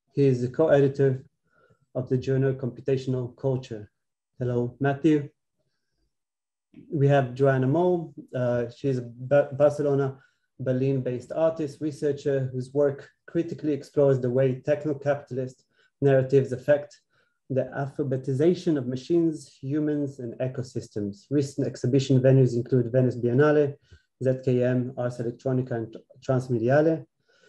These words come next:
Her projects have been featured in the New York Times, Der Spiegel, Wired, Fast Company, and many others. And Wendy Hugh Kyon Chan is a Cana-, Canada hundred and fifty researcher,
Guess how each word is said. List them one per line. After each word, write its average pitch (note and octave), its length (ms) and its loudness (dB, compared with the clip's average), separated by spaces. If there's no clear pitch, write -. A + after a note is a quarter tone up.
Her C#3+ 80 2
projects C#3 440 2
have C3 180 0
been B2 240 -2
featured C#3+ 340 -4
in A#2+ 200 -4
the A#2 80 -6
New C3+ 240 -2
York C3 320 -2
Times, C#3 580 -4
Der B2+ 140 -4
Spiegel, C#3 520 -2
Wired, B2+ 500 0
Fast C#3+ 260 -2
Company, B2+ 420 -4
and A2+ 240 -6
many A#2 200 -6
others. C#3 480 2
And B2 200 0
Wendy C#3+ 360 0
Hugh D#3 640 -6
Kyon C3 460 -2
Chan D#3+ 460 -4
is B2 160 -6
a B2 60 -8
Cana-, D3 460 -2
Canada D#3 420 0
hundred E3 320 0
and C#3 120 -4
fifty C#3+ 320 -4
researcher, C3+ 800 -4